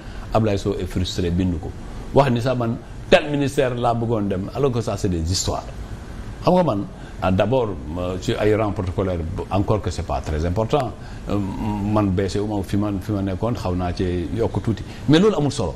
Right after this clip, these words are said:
Mais xam nga man, li, li ma doon metti, mu mun maa frustré. Ma sentir benn instant ci confiance du président Macky Sall am na fu ma ko wàcc. Loolu nag, moom loolu bu amoon, ci laay amee frustration,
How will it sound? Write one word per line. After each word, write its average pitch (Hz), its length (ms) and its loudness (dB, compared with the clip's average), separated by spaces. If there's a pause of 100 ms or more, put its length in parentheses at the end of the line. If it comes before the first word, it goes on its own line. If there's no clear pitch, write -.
(200)
Mais 131 60 0
xam 185 120 4
nga 202 60 0
man, 185 220 0 (300)
li, 147 220 2 (120)
li 165 120 4
ma 214 100 4
doon 196 160 4
metti, 139 220 0
mu 131 140 2
mun 175 140 2
maa 147 140 2
frustré. - 340 -2 (720)
Ma 117 160 4
sentir 143 380 2 (140)
benn 196 220 4 (140)
instant 139 320 -2 (680)
ci - 140 4
confiance 190 420 4
du 147 60 -4
président 139 300 2
Macky 120 180 -2
Sall 120 260 -2
am 120 120 0
na 117 100 0
fu - 220 -4
ma 104 120 0
ko 95 120 -4
wàcc. - 260 -4 (760)
Loolu 147 240 6
nag, 113 100 -2 (500)
moom 135 220 8
loolu 151 140 6
bu 147 140 4
amoon, 139 200 0 (160)
ci 127 100 2
laay 139 160 6
amee 120 180 0
frustration, 101 640 -4